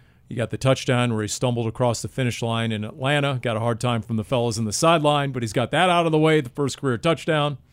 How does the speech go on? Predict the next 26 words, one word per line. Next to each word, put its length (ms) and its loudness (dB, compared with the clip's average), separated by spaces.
They 100 -4
were 140 2
all 160 4
signaling, 420 0
"Safe. 500 2
You're 140 -6
safe 300 2
at 80 0
home 180 2
plate, 300 -2
Trey," 280 -4
the 140 -6
way 140 -2
you, 160 -2
uh, 60 -10
entered 240 0
the 140 2
end 140 2
zone 200 0
on 100 0
that 200 0
one. 220 -2
So, 500 -2
no, 160 -6
but 240 -6
yeah, 140 -20